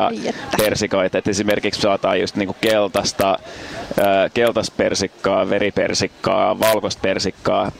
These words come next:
Speaker 1: Silleen, että on niinku, et ihanaa, että näkee myös niinku niitä eri-, erilaisia. Ne on ollut mulle, niinku, noi kivihedelmät on, on ollut tosi ihan törkeä hyviä ja mun ehkä just lemppareita myös.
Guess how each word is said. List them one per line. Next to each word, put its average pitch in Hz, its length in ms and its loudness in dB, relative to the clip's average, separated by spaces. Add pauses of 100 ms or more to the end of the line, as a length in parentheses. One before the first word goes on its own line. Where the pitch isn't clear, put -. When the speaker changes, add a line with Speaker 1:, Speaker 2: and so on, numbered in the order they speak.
Speaker 1:
Silleen, 117 300 2
että 107 180 0
on 104 120 0
niinku, 104 300 0 (140)
et - 100 -4 (260)
ihanaa, 104 300 0
että 101 160 -2
näkee 98 260 0
myös 95 400 0 (220)
niinku 95 320 -2 (120)
niitä 104 300 0
eri-, 98 260 0
erilaisia. 98 640 0
Ne 104 140 2
on 98 100 0
ollut 95 240 -2
mulle, 101 280 0
niinku, 98 200 -2
noi 101 180 0
kivihedelmät 95 680 -2
on, 92 240 -2 (540)
on 92 160 0 (180)
ollut 92 240 -2
tosi 107 220 0 (100)
ihan 101 160 0
törkeä 98 300 0
hyviä 90 240 0 (100)
ja 82 60 0 (400)
mun 95 260 0
ehkä 90 260 -2 (200)
just - 180 -2
lemppareita 92 520 -2
myös. 90 280 -4